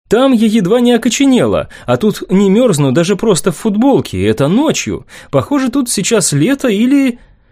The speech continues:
Маргарита замерла на полуслове, заметив застывшие в полусотни метров от нас за светящимся силовым барьером тёмные фигуры. За нашим прибытием действительно внимательно наблюдала группа из двух десятков людей.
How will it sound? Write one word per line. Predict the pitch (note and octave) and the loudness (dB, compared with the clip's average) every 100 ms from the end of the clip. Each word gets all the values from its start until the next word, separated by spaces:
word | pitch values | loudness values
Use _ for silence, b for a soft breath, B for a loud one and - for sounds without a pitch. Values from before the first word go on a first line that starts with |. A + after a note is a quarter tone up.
| b b | b b
Маргарита | B2 B2+ D3 A3 A#3 G3+ | -2 0 0 0 0 2
замерла | C3 F#3+ G3 F#3 C#3 | 2 2 2 4 4
на | A#2 | 2
полуслове, | A#2+ B2+ B2 - A3+ G#3 | 0 0 0 -2 -2 0
заметив | D#3 B2 F3+ A3 G#3 | 2 2 0 0 -2
застывшие | C3 A2+ C#3+ - G#3+ D#3 D3 C#3 | -2 0 -2 -2 -6 -4 -2 -2
в | - | 0
полусотни | B2+ C3+ - D#3 B2+ | -2 -2 -2 -2 0
метров | C3 C3+ - F#2+ | 0 -2 -2 -2
от | G#2+ B2 | -2 -2
нас | D3+ C3 - | -2 -2 -4
за | A2 A2 | -4 -4
светящимся | - A#2+ A#2+ G#2 G#2+ G2+ G#2 | -2 -2 0 -2 -2 -6 -6
силовым | - A2+ A2 A#2+ G#2 | -2 -2 0 0 0
барьером | A2 C3 F#3 F3 D3+ B B B | 0 0 0 -2 -4 B B B
тёмные | G3 D#3+ D3 C3+ | -2 0 2 0
фигуры. | B2 E3 D#3 D3 G#2+ C#2 - _ - B B B | 0 -4 -2 -2 -2 -6 -14 _ -20 B B B
За | G#2 | -2
нашим | C#3+ E3 - D#3+ | 0 -2 -2 -2
прибытием | A#2+ C3+ B2 F#3+ F#3 F#3 F3 A#2+ F2+ | 0 0 0 0 -2 0 0 0 -2
действительно | A2+ D3+ - F#3+ F3+ E3+ D3 | -2 -2 -4 -6 -4 -2 0
внимательно | A#2 C3 D#3 C#3+ C#3 | 0 0 -2 -2 -2
наблюдала | C3+ A#2+ B2 B2 D#3 C#3+ | 0 0 0 0 2 0
группа | A2+ D#3 D3 C#3 | 0 -2 -2 -4
из | - C#3 G#2 | 0 -2 -2
двух | A#2 C#3+ A2 | -2 -2 0
десятков | A#2 - B2+ - A#2+ | -2 0 -2 -4 -4
людей. | A#2 B2+ A#2 A2 D2 | -2 -2 0 -2 -4